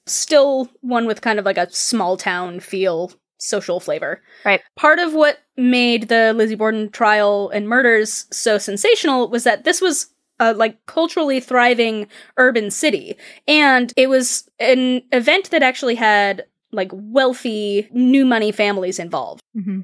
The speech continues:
Speaker 1: People that Victorian society had deemed above such things as brutal murder. It went to show that even wealthy people could suffer this, you know, this brutality and downfall. It was a big, big shock.
Speaker 2: Right. Yeah.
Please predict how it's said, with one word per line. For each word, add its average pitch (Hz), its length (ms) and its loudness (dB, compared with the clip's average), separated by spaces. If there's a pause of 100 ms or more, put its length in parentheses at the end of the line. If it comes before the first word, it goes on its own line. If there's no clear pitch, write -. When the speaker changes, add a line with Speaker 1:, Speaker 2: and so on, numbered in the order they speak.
Speaker 1:
People 294 280 4
that 240 160 2
Victorian 254 480 2
society 226 440 0
had 220 160 0
deemed 208 320 -4 (100)
above 254 380 2
such - 320 -2
things 220 440 -2
as 196 280 0
brutal 214 340 -4
murder. 190 440 -4
It 220 240 0 (140)
went 269 300 0
to 294 80 -2
show 240 400 2
that 208 380 2 (320)
even 247 360 4
wealthy 220 320 2
people 208 260 -2
could 196 340 -4
suffer 180 520 0
this, 185 320 -6
you 233 100 -2
know, 170 140 -6
this 190 180 -6
brutality 180 580 -4
and 170 140 -14
downfall. - 540 -12
It 220 120 2
was 202 320 0 (200)
a 233 80 4
big, 240 440 2
big 185 320 -2
shock. - 560 -10 (140)
Speaker 2:
Right. 190 200 0 (320)
Yeah. 220 180 2